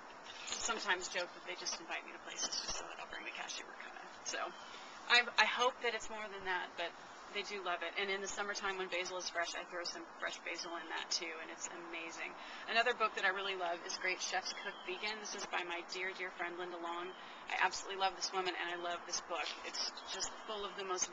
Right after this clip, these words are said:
beautiful, beautiful photographs. And she basically inspired a bunch of chefs who were non-vegan to cook vegan food. So good on her for doing that. I love doing that as well. Of course, I didn't make a book out of it, but she, she went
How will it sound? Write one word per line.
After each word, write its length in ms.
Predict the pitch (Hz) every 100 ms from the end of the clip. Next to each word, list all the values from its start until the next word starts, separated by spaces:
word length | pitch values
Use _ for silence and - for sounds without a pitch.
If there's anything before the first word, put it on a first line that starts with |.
| 202
beautiful, 560 | 226 233 233 208 190 190 -
beautiful 320 | 202 220 208 -
photographs. 560 | 190 196 180 170 175 - - - - - 214
And 80 | 214
she 480 | - 262 269 240 - - - - - - - 226
basically 480 | 214 - 226 208
inspired 560 | 196 196 185 196 208 196
a 80 | 196
bunch 240 | 190 -
of 80 | -
chefs 320 | - 185 -
who 160 | 196 185
were 80 | 185
non-vegan 640 | 185 190 196 208 180 165
to 80 | - -
cook 160 | 185 - -
vegan 320 | 180 170 180 -
food. 240 | 165 143
So 480 | - - 170 170 170 - - - - - -
good 160 | 202
on 160 | 196 190
her 160 | 180
for 80 | -
doing 320 | 180 175 170
that. 240 | 170 156 - -
I 160 | 202
love 240 | 202 196 185
doing 240 | 190 185 175
that 160 | 165
as 160 | 170 -
well. 240 | 165 151
Of 160 | 156 165
course, 240 | 180 175
I 80 | 180
didn't 160 | 170 165
make 160 | 165
a 40 | 240
book 200 | 247 185
out 160 | 170
of 80 | 170
it, 160 | 165 -
but 160 | 170
she, 400 | - 208 202 180
she 240 | - - 214
went 160 | 202